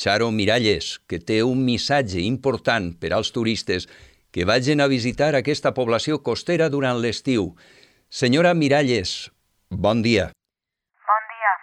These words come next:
Speaker 2: i gràcies per donar-me veu en aquest programa.
Speaker 1: Alguns membres del seu ajuntament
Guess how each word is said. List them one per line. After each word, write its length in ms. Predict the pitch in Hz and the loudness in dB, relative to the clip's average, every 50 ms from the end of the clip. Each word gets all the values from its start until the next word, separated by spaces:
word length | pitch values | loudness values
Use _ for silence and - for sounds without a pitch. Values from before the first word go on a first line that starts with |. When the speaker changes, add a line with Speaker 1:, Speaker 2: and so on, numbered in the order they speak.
| - - _ _ _ _ _ | -10 -20 _ _ _ _ _
Speaker 2:
i 100 | - 233 220 - 208 | -20 -20 -18 -6 -2
gràcies 320 | 214 214 - - 262 - - | -2 -2 -2 -4 -12 -8 -6
per 140 | 240 214 202 185 | -6 -6 -4 -4
donar-me 400 | 180 180 190 196 196 196 196 190 180 - | 0 0 2 0 0 -2 -4 -6 -4 -4
veu 260 | 180 208 240 247 240 202 | -2 -2 -2 -2 -2 -2
en 100 | 180 160 | -4 -6
aquest 260 | - - 180 175 - - | -6 -8 -12 -12 -12 -8
programa. 480 | - 175 175 - 170 165 - - 156 - - - - _ _ _ _ _ _ _ _ 123 127 | -6 -4 -4 -2 -4 -4 -4 -6 -8 -10 -12 -16 -20 _ _ _ _ _ _ _ _ 2 2
Speaker 1:
Alguns 560 | 135 131 131 135 131 160 202 202 175 143 123 | 4 4 2 2 0 0 -2 -2 -2 0 2
membres 600 | 131 156 160 147 139 127 110 113 120 117 113 107 92 | 2 2 2 2 2 2 2 2 2 0 -2 -2 0
del 220 | 98 95 92 87 82 | 0 0 0 0 -2
seu 320 | - - 117 117 117 117 | -2 -2 0 0 2 0
ajuntament 720 | 110 92 90 104 123 117 - 117 113 107 104 95 82 85 | 0 0 0 -4 -4 -2 -2 0 0 0 0 0 -2 -4